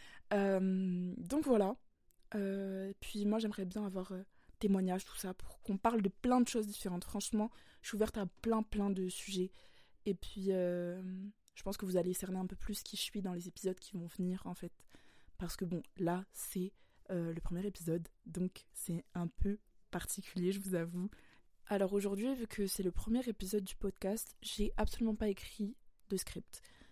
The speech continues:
euh, ni de, de, de, de papier avec des grands points, ce qui aurait pu être, euh, vachement intéressant, vu que j'ai oublié tout ce que j'ai dit, euh, il y a déjà deux minutes. Mais, euh, ce sera pas comme ça pour la suite, parce que, euh, j'ai envie d'avoir des idées quand même plus ou moins organisées.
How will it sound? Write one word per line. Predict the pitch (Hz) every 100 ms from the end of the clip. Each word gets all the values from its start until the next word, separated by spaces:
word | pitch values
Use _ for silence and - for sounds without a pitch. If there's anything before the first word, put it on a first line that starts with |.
| - - - 185
euh, | 175
ni | 170 170 175
de, | - - - - - -
de, | 185
de, | 180 180 - - - -
de |
papier | 185 175 -
avec | 190 180
des | 180
grands | 185 185
points, | 185 233
ce | 247
qui | -
aurait | 202 185
pu | - 185
être, | - - 180
euh, | - - -
vachement | 180 - 190
intéressant, | 185 180 180 -
vu | 311 -
que | 185
j'ai | 190
oublié | 180 180 202
tout | 208
ce | 208
que | -
j'ai | 196 202
dit, | - - 208
euh, | 196 - - - - - -
il |
y | 185
a |
déjà | 175 180 185
deux | 180
minutes. | 180 185 262 - - - - - -
Mais, | 196 208 240 262 277 - -
euh, | 190
ce | 185
sera | - 190
pas | - 254
comme | 208
ça | 196
pour | 233 -
la | 190
suite, | 180 - 240 -
parce | 196 185
que, | - 220 226 233 -
euh, | 185
j'ai | 185
envie | 180
d'avoir | 180 185 185
des | 185 180 -
idées | 185
quand | 190 190
même | 185
plus | 185 196
ou | 190
moins | 190
organisées. | 185 185 180 180 175 190